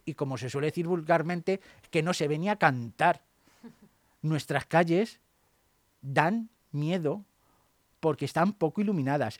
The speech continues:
Eso hay que solventarlo. Eso hay que, entonces, lo primero, recuperar la ciudad. Segundo, fundamental,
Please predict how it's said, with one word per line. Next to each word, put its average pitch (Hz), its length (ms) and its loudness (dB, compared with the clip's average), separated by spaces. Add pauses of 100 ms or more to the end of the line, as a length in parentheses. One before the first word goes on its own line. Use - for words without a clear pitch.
Eso 202 240 2
hay 254 80 2
que 254 180 -4
solventarlo. 101 840 -6 (320)
Eso 233 240 -4
hay 254 80 -2
que, 117 360 -6 (120)
entonces, 139 360 -2
lo 175 120 2
primero, 208 460 2
recuperar 117 640 -6
la 87 80 -14
ciudad. 80 240 -20 (340)
Segundo, 143 540 -4 (200)
fundamental, 92 760 -12